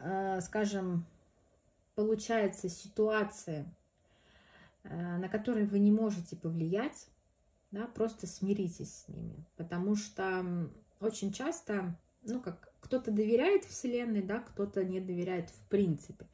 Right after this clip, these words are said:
И здесь важно понимать, можете ли вы изменить что-то. Если не можете, ну, просто отпустите и доверьтесь, потому что, э, на самом деле ничего не происходит просто так.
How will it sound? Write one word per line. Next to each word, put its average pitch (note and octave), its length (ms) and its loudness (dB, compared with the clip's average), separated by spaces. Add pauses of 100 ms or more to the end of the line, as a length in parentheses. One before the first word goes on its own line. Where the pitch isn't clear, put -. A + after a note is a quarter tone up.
(500)
И G3+ 80 2
здесь A#3+ 420 2
важно A3+ 420 4
понимать, G#3 600 0
можете A#3+ 420 2
ли G#3 100 2
вы G#3+ 340 2
изменить G#3 540 6
что-то. - 520 -4
Если A3+ 360 2
не G#3+ 140 4
можете, C4 460 0
ну, G3+ 180 2
просто G#3 380 -4
отпустите F#3+ 760 -4
и F#3+ 220 -4
доверьтесь, F#3 600 0
потому F3 360 -6
что, F#3+ 320 -4 (440)
э, F#3+ 300 -2
на F#3+ 120 -2
самом A3 340 0
деле G3+ 260 4
ничего G3 520 4
не F#3 120 0
происходит E3+ 580 -2
просто E3+ 380 -6
так. G#3+ 380 -8